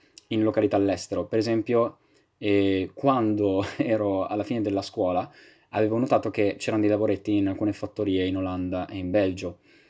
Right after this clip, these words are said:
o in alcuni paesi dell'est Europa. Dateci un occhio anche lì, soprattutto nelle piattaforme istituzionali, sia del governo italiano, sia dell'Unione Europea, perché vengono offerti lavoretti interessanti a chi per l'appunto non vuole stare con le mani in mano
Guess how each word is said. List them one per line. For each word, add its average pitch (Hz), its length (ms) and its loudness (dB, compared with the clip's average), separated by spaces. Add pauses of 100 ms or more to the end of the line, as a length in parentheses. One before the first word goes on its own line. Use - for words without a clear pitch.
(480)
o 107 120 2
in 107 80 4
alcuni 107 280 0
paesi 107 220 4
dell'est 107 360 2
Europa. 92 560 0
Dateci 123 500 0
un 113 60 0
occhio 104 200 -2
anche 104 200 0
lì, 101 380 2
soprattutto 117 360 -4
nelle 117 140 0
piattaforme 104 540 -2
istituzionali, 101 840 -4
sia - 180 0
del 117 120 0
governo 107 300 0
italiano, 98 540 0
sia - 200 -2
dell'Unione 107 260 0
Europea, 104 320 0
perché 104 240 -4
vengono 131 300 4
offerti 110 360 0
lavoretti 104 340 -2
interessanti 90 760 -4 (520)
a 135 80 -2
chi 143 140 2
per 147 140 2
l'appunto 123 360 2
non 113 140 0
vuole 107 180 2
stare 101 300 0
con 104 100 2
le 101 60 2
mani 101 160 0
in 110 80 -2
mano 90 400 -4